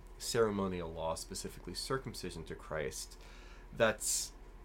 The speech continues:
explicit and on the surface enough that you don't have to do a ton of trying to figure out what was really going on in the Galatian church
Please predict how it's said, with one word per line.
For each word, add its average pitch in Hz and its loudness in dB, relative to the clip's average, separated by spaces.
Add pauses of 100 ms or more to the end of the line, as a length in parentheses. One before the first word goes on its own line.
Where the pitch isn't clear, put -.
explicit - 2
and 117 2
on 104 6
the 92 2
surface 107 -2
enough 170 -2
that 180 -4
you 110 -4
don't 107 4
have 107 0
to - -4
do 95 0
a 90 4
ton 101 0
of 95 0
trying 92 0
to 85 0
figure 85 0
out 80 2
what - -6
was 113 -6
really 113 0
going 92 4
on 85 2
in 78 -4
the 78 -6
Galatian 76 -4
church - -2